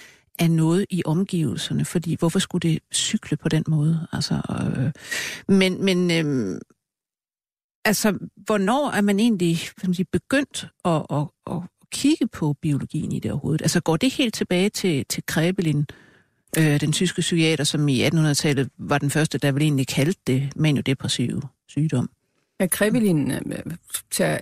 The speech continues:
Speaker 2: ja, han, det var ham, der kaldte det maniodepressiv
Speaker 1: Mm.
Speaker 2: sygdom, og så havde franskmændene haft det folie singulaire inden.
Speaker 1: Ja.
Speaker 2: Men,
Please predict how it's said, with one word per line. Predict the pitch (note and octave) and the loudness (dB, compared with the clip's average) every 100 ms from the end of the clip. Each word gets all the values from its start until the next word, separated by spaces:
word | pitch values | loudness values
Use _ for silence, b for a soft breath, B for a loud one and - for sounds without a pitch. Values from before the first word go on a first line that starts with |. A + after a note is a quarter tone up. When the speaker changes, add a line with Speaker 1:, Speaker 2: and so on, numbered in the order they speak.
| - | -4
Speaker 2:
ja, | E3+ E3 | -2 0
han, | F#3 | 0
det | - F#3+ | 2 2
var | |
ham, | F#3+ | 4
der | G#3+ | 2
kaldte | G3 E3 | 0 -2
det | D#3+ | 2
maniodepressiv | D#3+ C#3+ D3 E3 F3 - E3+ | 2 2 2 0 0 0 0
Speaker 1:
Mm. | |
Speaker 2:
sygdom, | D3+ F3 F#3 E3+ D3+ | 2 4 4 4 2
og | C#3+ | 0
så | |
havde | E3+ D#3+ | -2 -2
franskmændene | - D#3+ E3 D#3+ D3+ D3+ | 0 -2 -2 -2 0 0
haft | D#3 D3+ - | 0 -2 -4
det | D#3 | -2
folie | - D#3+ E3 D#3+ | 2 2 4 2
singulaire | - D#3 D3+ D#3 D3+ D#3+ | 0 -2 0 2 2 2
inden. | D#3+ D#3+ E3 | 2 2 4
Speaker 1:
Ja. | D#3+ | 4
Speaker 2:
Men, | E3 | 2